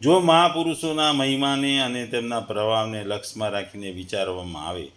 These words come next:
તો મહાત્માઓના કુળમાં જન્મ લેવો એ તો અનેરો લાભ છે. મહાત્માનો સંગ જ દુર્લભ, અગમ્ય અને અમોઘ માનવામાં આવે છે. તેથી આવા જનનને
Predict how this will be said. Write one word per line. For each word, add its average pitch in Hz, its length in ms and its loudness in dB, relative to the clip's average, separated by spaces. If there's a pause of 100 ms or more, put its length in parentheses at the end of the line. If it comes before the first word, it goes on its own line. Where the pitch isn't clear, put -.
(400)
તો 107 120 0
મહાત્માઓના 107 840 -2
કુળમાં 101 500 -8
જન્મ 95 360 -6
લેવો 90 300 -4
એ 107 180 -6
તો 90 200 -8
અનેરો 85 600 -6
લાભ 82 260 -2
છે. 67 300 -16 (680)
મહાત્માનો 127 720 2
સંગ 117 360 -4
જ 120 380 -4
દુર્લભ, 117 380 0
અગમ્ય 113 640 -4
અને 101 240 -8
અમોઘ 104 380 -4
માનવામાં 69 560 -12
આવે 64 160 -20
છે. - 180 -20 (440)
તેથી 139 340 2
આવા 135 240 8
જનનને 120 680 -4